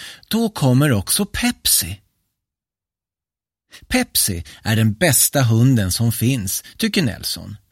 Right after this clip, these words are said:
Och det är nästan bara hans hund. Farfar säger att det är deras hund,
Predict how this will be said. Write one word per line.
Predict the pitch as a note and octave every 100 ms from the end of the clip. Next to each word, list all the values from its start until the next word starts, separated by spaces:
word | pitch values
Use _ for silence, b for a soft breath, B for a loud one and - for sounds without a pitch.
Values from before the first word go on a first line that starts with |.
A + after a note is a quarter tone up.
| -
Och | - A#2+
det | F3+
är | D3+
nästan | D3+ A#2+ B2 A#2+
bara | B2+ G2
hans | F#2+ F2+ B2+ C#3
hund. | G2 E2 G#2 - _ _ _ _ _ B -
Farfar | D3 A#2+ G#2+ D#3+
säger | C3+ A2+ F#2+ G2 F#2 B
att | - C3+
det | C#3
är | G#2+
deras | A2 F#3 D#3+ A3 -
hund, | F2 G2 D#3+